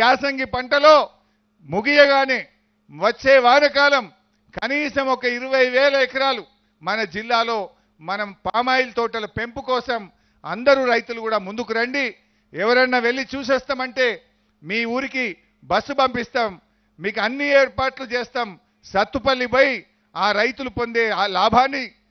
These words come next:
మీరు వారితో మాట్లాడి తెలుసుకోండి. అక్కడ సత్తుపల్లి ప్రాంతంలో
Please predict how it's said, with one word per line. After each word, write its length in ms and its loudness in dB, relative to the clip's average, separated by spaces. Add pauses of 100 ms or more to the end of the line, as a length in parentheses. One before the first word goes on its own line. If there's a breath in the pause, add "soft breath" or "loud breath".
(220)
మీరు 260 -6
వారితో 280 -4 (120)
మాట్లాడి 440 -6
తెలుసుకోండి. 500 -12 (440)
అక్కడ 220 -4 (140)
సత్తుపల్లి 540 0
ప్రాంతంలో 460 0